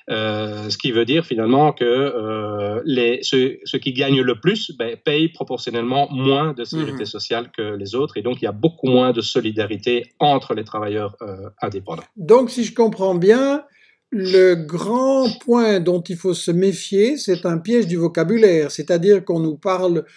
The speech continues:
Speaker 2: de charge du travail, on nous parle même de taxes ou d'impôts sur le travail que les pauvres patrons devraient payer, et en réalité, quand on voit l'histoire,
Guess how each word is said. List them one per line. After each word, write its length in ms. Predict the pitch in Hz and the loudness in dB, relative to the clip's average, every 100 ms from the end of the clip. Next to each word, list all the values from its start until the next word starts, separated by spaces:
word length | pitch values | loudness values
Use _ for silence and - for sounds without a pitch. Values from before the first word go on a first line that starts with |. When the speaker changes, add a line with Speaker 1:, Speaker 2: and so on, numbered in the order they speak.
| _ _ | _ _
Speaker 2:
de 200 | 143 151 | -6 -4
charge 500 | 139 - 247 220 180 | -4 -2 0 0 -2
du 140 | 160 165 | -4 -6
travail, 680 | - 156 156 170 202 269 277 _ _ _ | -6 -6 -2 0 2 0 -6 _ _ _
on 100 | 175 | -2
nous 240 | 180 175 170 | 0 0 0
parle 540 | 190 180 170 160 156 151 | 0 0 0 -2 -6 -4
même 400 | 175 175 165 139 | -2 0 -2 -4
de 140 | 143 | -8
taxes 560 | 139 - 214 - - 175 | -6 -6 -6 -8 -12 -10
ou 100 | 143 | -4
d'impôts 600 | 165 185 180 170 240 233 | 0 0 -2 -2 0 0
sur 240 | - 175 | -2 -4
le 120 | 160 | -2
travail 760 | 151 - 156 180 233 247 269 226 | -4 -8 -6 -4 -2 0 -2 -4
que 120 | - | -6
les 260 | 160 165 156 | -4 -4 -2
pauvres 400 | - 202 165 160 | 2 2 0 -4
patrons 400 | 170 165 175 175 | -4 -4 -4 -4
devraient 300 | 143 151 147 | -4 -6 -6
payer, 500 | 151 165 220 277 285 _ - - _ _ | -2 4 4 4 -6 _ -20 -20 _ _
et 160 | 165 175 | -2 -2
en 120 | 185 | 0
réalité, 680 | 185 170 165 165 220 247 240 | 2 2 0 -2 0 0 -2
quand 240 | 185 170 | -6 -4
on 120 | 170 | -6
voit 180 | 156 165 | -2 -2
l'histoire, 680 | 147 - 175 185 220 254 | -2 -6 -2 0 0 -2